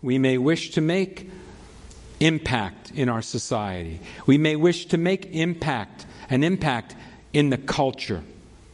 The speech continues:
And that can be good. That's not a bad thing in and of itself.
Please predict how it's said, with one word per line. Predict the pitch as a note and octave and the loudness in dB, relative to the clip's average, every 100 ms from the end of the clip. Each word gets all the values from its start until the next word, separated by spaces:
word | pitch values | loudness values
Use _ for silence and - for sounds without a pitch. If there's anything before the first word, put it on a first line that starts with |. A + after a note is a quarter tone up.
| - - - - | -20 -20 -20 -6
And | - D3 D3+ D3+ | 0 0 0 4
that | E3+ F3 | 4 4
can | - G3+ | 2 2
be | G3 | 2
good. | E3 E3 G#3+ G2 - - - - - - - | 4 4 4 0 -8 -12 -14 -16 -16 -16 4
That's | D3+ - | 4 4
not | F3+ F3+ | 2 2
a | D#3+ | 0
bad | A#2 D#3+ E3+ E3 C#3+ | 0 0 2 -2 -4
thing | - F3+ D3+ | -2 -2 0
in | C3+ D3 | -2 -2
and | D3+ | 0
of | D#3 D3 | -2 -2
itself. | C#3+ - F#3 C3+ F2+ - | -6 -2 -2 -2 -10 -18